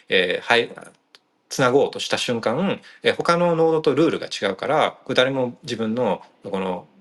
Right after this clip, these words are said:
お-、自分がベッコインだって言ってるやつっていうのは受け入れてくれないんですよ。一人だけ、一人ぼっちなんですよ。だから変えられないんですよ。で、変わるかもしれないっていうのは、えー、それをこう、過半数の人とか、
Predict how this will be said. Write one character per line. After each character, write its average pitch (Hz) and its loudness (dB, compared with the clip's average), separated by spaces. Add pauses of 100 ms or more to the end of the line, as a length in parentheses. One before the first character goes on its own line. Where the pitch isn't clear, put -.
お-、 123 -4
自 113 -10
分 113 -4
が 120 0
ベ 135 2
ッ - -8
コ - -6
イ 98 -6
ン - -12
だ 98 -2
っ - -4
て - -20
言 95 -6
っ 87 -8
て - -4
る 101 0
や 98 0
つ - -8
っ - -14
て - -10
い 95 -8
う - -10
の - -12
は - -12
受 107 -10
け 135 0
入 131 0
れ 120 -2
て - -8
く - -10
れ 92 -2
な 90 -6
い 87 -10
ん - -14
で - -12
す - -14
よ。 - -16
一 - -10
人 131 2
だ 113 2
け、 - -12
一 - -4
人 113 2
ぼ 113 2
っ 110 -4
ち - -8
な - -10
ん - -16
で - -12
す - -12
よ。 - -16 (640)
だ 196 2
か - -6
ら - -6
変 131 4
え 127 2
ら 123 2
れ 117 -2
な 107 -2
い 90 -2
ん - -10
で 85 -18
す - -6
よ。 - -18 (280)
で、 190 2
変 220 4
わ 262 2
る 302 -6
か 262 -4
も 240 0
し - -2
れ 165 2
な 156 2
い 156 0
っ 156 -4
て - -10
い 117 0
う 113 -2
の 101 -4
は、 127 -2 (300)
え 135 0
ー、 - 2
そ 165 -4
れ 185 2
を 202 4
こ 104 0
う、 - -10
過 113 0
半 147 -2
数 120 -6
の 87 -8
人 - -14
と - -14
か、 90 -6